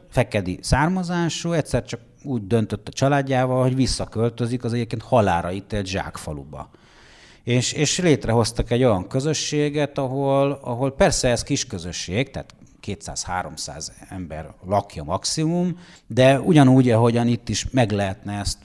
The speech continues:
effektíve utcákra vagy akármire lebontva megtenni, így minden vasárnap összegyűlnek a föltéren, és főzőcskéznek, beszélgetnek, és az emberek most már oda költöznek a, a városokból. Tehát, hogy mondjuk Szexádról,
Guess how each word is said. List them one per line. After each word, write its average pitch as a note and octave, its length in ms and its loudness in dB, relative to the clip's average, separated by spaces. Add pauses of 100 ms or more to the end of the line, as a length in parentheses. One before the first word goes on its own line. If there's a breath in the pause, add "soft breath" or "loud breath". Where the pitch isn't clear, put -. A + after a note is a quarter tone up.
(100)
effektíve F#2+ 840 -8 (160)
utcákra G2 600 -2
vagy F#2+ 240 -4
akármire F#2+ 480 -6
lebontva F#2 680 -6
megtenni, E3 800 0 (300 loud breath)
így F#3 220 -10
minden G#2 500 -2
vasárnap A#2 600 -6
összegyűlnek F#2 520 -6
a D#2 40 -14
föltéren, B2+ 480 -6
és G2 100 -10
főzőcskéznek, A2+ 920 -4
beszélgetnek, A#2 920 -4 (320 soft breath)
és - 140 -20
az D3+ 100 -6
emberek D#3+ 360 0
most D3+ 140 -4
már D3+ 160 0
oda C#3 220 0
költöznek E2 800 4
a, E2+ 220 -6
a F2 160 -6
városokból. D#2+ 880 -10
Tehát, F#2 300 -8
hogy G2 180 -12
mondjuk F#2 220 -10
Szexádról, F2 1000 -6